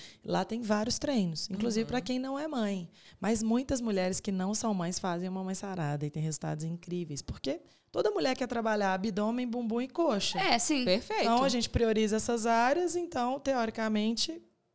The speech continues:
Speaker 1: ela vai ter resultado, né?
Speaker 3: Sim.
Speaker 1: Mas foi muito pensado nelas, assim.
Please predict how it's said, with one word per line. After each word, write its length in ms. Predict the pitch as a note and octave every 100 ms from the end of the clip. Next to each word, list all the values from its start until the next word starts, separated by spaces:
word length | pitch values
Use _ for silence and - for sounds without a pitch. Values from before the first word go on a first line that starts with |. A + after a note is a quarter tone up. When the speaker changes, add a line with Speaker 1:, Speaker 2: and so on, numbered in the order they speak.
| _
Speaker 1:
ela 160 | C#4 C4
vai 120 | C4
ter 100 | C4
resultado, 720 | B3 B3+ D4 C4+ G#3+ F#3+ E3
né? 220 | F3 F#3
Speaker 3:
Sim. 320 | A#3 G3+ D#3 D#3 -
Speaker 1:
Mas 380 | F#3+ G#3 G#3+ G4
foi 180 | - A3
muito 340 | G#3+ B3 -
pensado 640 | A3 B3 A#3+ - G#3 F#3 E3
nelas, 400 | D3 C#3 C3+ C3+
assim. 380 | C#3 D3 C3